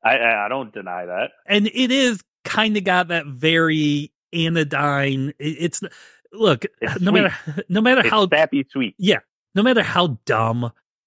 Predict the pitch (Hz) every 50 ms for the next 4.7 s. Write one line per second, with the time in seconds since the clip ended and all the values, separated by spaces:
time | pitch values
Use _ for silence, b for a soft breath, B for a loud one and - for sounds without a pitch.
0 | _ _ _ _ - 135 113 151 143 135 147 131 123 131 120 110 - - - 120
1 | 117 - - 139 - - 131 120 175 160 151 143 135 127 127 131 - - 139 135
2 | 151 139 127 127 123 131 135 147 135 127 113 110 - 120 117 120 117 117 113 -
3 | 123 113 - - - - 135 120 117 110 107 104 104 101 107 117 120 120 120 123
4 | 139 139 151 - - 143 147 143 151 151 160 160 165 156